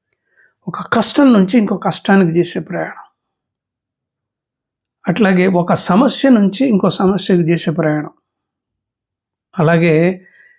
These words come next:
ఒక సంతోషం నుంచి ఇంకో సంతోషానికి కూడా నువ్వు చేసే ఒక గొప్ప ప్రయత్నం అండి. ఏదో ఒక సక్సెస్ దగ్గర ఆగిపోయి అదే జీవితం అనుకుంటే అంతకన్నా అమాయకత్వం ఇంకోటి ఉండదండి.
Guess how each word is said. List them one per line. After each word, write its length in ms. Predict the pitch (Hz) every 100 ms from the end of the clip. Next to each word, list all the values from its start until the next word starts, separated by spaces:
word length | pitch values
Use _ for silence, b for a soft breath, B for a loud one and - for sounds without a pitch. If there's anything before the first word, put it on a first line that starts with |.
| b _ _
ఒక 200 | - -
సంతోషం 760 | - - 147 156 240 - 247 180
నుంచి 300 | 175 175 311
ఇంకో 320 | 190 185 180
సంతోషానికి 720 | 202 175 175 196 226 196 190
కూడా 220 | 202 180
నువ్వు 260 | 175 165 175
చేసే 380 | - 277 320 B B B
ఒక 180 | 175 156
గొప్ప 600 | 151 147 180 - _ 247 302 - _
ప్రయత్నం 500 | 170 170 175 175 156
అండి. 260 | - 165 156 - - _ _ _ _ _ _ _ _ _ _ _ _ 392 _ _ _ _ _ _ _ _ _ _ _ _ _ 196
ఏదో 200 | 202 214
ఒక 120 | 190
సక్సెస్ 400 | - 190 - 175
దగ్గర 260 | 185 180
ఆగిపోయి 500 | 180 180 180 180 175
అదే 220 | 185 180 175
జీవితం 340 | 170 175 180
అనుకుంటే 400 | 165 165 165 208 B B -
అంతకన్నా 880 | 196 220 233 247 214 170 196 208 233
అమాయకత్వం 640 | 196 175 220 214 180 - 180
ఇంకోటి 340 | 165 180 151
ఉండదండి. 640 | 175 151 - - 170 -